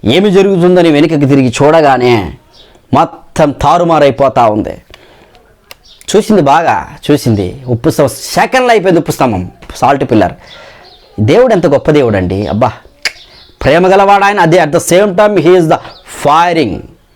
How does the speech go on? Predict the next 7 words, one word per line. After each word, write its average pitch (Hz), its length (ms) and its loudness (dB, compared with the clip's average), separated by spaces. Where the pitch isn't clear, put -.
దేవుడు 160 420 0
ఫైర్, 170 520 0
అగ్ని, 135 640 0
ఆయన 113 140 -2
అగ్ని 120 280 2
వలె 180 200 2
మండేవాడు. 156 760 0